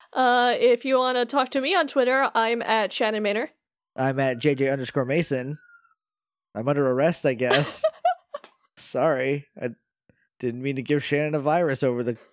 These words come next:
Speaker 2: computer. Ironic.
Speaker 1: Huh.
Speaker 2: It's like, "Raya!" <laughs>
Speaker 1: That was beautiful.
Speaker 2: Thank you. Oh, I've been Jake.
Speaker 1: I've been Shannon.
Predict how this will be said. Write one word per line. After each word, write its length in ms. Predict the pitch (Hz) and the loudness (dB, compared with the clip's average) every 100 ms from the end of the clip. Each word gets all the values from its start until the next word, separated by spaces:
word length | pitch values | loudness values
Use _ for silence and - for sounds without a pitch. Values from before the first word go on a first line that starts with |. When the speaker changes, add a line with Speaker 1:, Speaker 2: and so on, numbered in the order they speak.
| _ | _
Speaker 2:
computer. 500 | - 123 131 123 110 - - _ _ _ _ - | -8 -6 -4 -2 -4 -6 -18 _ _ _ _ -10
Ironic. 640 | 107 127 165 127 - - _ _ - | -4 0 0 -2 -6 -16 _ _ -6
Speaker 1:
Huh. 200 | 392 240 _ | -4 -6 _
Speaker 2:
It's 100 | - | -4
like, 200 | 240 214 | 0 0
"Raya!" 1400 | 370 381 415 466 427 381 359 349 349 349 349 349 359 359 262 | 2 0 2 0 2 2 0 -2 -2 -2 -2 -2 -4 -2 -4
<laughs> 960 | - - - - - 679 - 831 - 807 - - - - - - - - - _ _ _ _ _ _ _ | -6 -14 -20 -10 -2 -2 2 2 2 -2 -2 -6 -12 -12 -8 -10 -8 -16 -16 _ _ _ _ _ _ _
Speaker 1:
That 100 | 269 | -4
was 140 | 247 254 | -4 -6
beautiful. 560 | 233 226 233 240 233 339 _ _ 190 120 - - _ | -8 -2 -2 -2 -6 -10 _ _ -14 -14 -16 -20 _
Speaker 2:
Thank 180 | 107 98 | -6 -6
you. 220 | 95 147 - _ _ _ - - - _ _ _ _ | -6 -6 -8 _ _ _ -16 -16 -16 _ _ _ _
Oh, 80 | 147 | 2
I've 160 | 175 | 2
been 120 | 202 170 | 2 0
Jake. 440 | 147 131 - - - _ - - 480 - | 0 -2 -6 -14 -18 _ -14 -10 -8 0
Speaker 1:
I've 180 | 240 240 | 2 2
been 120 | 240 | 2
Shannon. 400 | 311 330 277 | 2 2 0